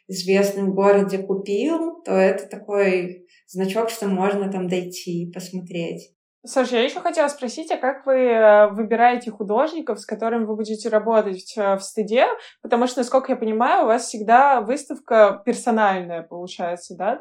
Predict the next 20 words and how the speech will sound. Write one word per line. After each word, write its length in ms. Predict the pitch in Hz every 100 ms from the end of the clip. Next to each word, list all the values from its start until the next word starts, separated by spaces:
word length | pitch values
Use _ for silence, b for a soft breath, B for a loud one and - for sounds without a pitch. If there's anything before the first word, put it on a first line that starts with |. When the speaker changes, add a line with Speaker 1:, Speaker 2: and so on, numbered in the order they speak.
| -
Speaker 2:
у 80 | 214
художника? 640 | 214 202 190 185 190 190
Или 260 | 190 208 208
вы 380 | 208 214 202 202
делаете 480 | 214 208 196 -
диалоги 480 | 196 202 196 202 196
тоже 320 | 196 196 185
периодически? 720 | 180 185 185 185 180 - - -
Как 260 | 226 226
вы, 160 | 214 196
вот, 200 | 196 - b b
как 220 | - 247 254
этот 240 | 226 220
отбор 340 | 214 208 403
происходит? 640 | - 247 233 214 202 202 -
И 480 | 208 214 214 208 208 B
вы 760 | 202 202 208 214 208 208 208 196 196
все-таки 320 | 220 208 220
концентрируетесь 840 | 208 - 214 226 208 208 214 -
на, 580 | 214 202 202 202 196